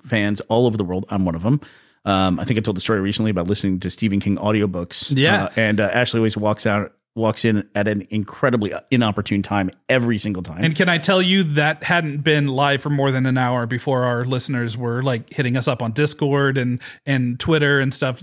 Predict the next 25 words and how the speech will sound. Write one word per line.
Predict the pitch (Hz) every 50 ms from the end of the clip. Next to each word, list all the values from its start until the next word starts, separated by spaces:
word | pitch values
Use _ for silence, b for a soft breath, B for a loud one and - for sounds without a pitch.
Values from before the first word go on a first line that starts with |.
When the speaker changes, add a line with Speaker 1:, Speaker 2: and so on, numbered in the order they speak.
| 151
Speaker 2:
going, | 143 151 147 135 127 123 -
"Oh | 175 202 202
my | 208
God, | 202 233 247 240 208 180 175
Bernie, | 233 240 226 214 202 190
Bernie | 165 185 170 214 233 233 220
and | 214
Ashley, | 214 233 240 226 - 220 202 196 196
listen | 196 202 202 208 196
to | 202 196
the, | 196 196 190 190 B B B B B B
listen | 202 196 208 196
to | 196
Stephen | 180 - 220 220 196 196 196
King," | - 247 226 202 190 180
or | 170 165
Bernie | 156 151 196 240 226 202
le-, | 175 170 160 160
at | 147 147
least | 156 151 147 -
listens | 170 156 156 160 147 -
to | - 147
Stephen | - - 170 160 156 151
King | 147 175 160 160 156
stuff. | 151 - 180 175 175 -